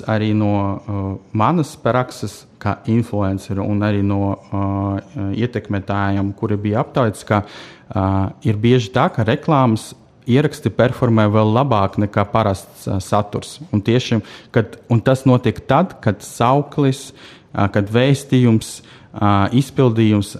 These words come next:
sakrīt ar, uh, uh, auditorijas,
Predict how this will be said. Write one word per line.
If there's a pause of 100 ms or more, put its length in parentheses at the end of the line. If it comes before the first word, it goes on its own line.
sakrīt (160)
ar,
uh, (140)
uh, (240)
auditorijas,